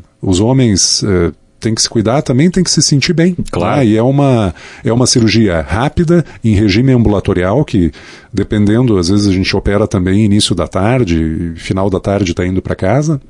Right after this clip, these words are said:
Speaker 2: Pois
Speaker 1: né?
Speaker 2: é, e tem o aspecto, doutor, que o verão tá chegando. Se fazer agora, nesses meses aqui, dá tempo de tá cem por cento recuperado?
Speaker 1: Dá tempo de tá recuperado, mas aí eu oriento que cuide o sol,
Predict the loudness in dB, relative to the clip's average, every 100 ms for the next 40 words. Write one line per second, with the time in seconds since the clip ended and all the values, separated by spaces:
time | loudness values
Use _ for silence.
0 | -4 0 0 0 0 0 2 2 2 0
1 | -4 -4 -2 -2 -2 -2 -2 0 0 0
2 | -2 -2 0 2 2 0 -4 -6 -6 -4
3 | -2 0 0 0 0 -2 0 0 0 0
4 | 2 2 2 0 -2 -2 -2 -2 0 0
5 | 0 0 0 -2 -4 -2 -4 -2 -2 0
6 | 0 0 -2 -2 -2 -2 -2 0 0 0
7 | 0 0 0 0 -2 -2 -2 0 0 0
8 | 2 2 4 4 4 0 -2 -4 -2 2
9 | 2 2 0 0 0